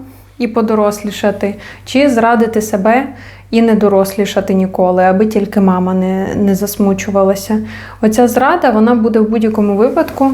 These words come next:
і за свободу є теж своя ціна, просто, ну, як боляче буде в обох випадках. Але важливо, що ви оберете. Тому,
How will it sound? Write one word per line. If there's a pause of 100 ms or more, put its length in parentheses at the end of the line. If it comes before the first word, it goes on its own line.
(380)
і
за
свободу
є
теж
своя
ціна,
просто,
ну,
як
боляче
буде
в
обох
випадках. (680)
Але
важливо,
що
ви
оберете.
Тому,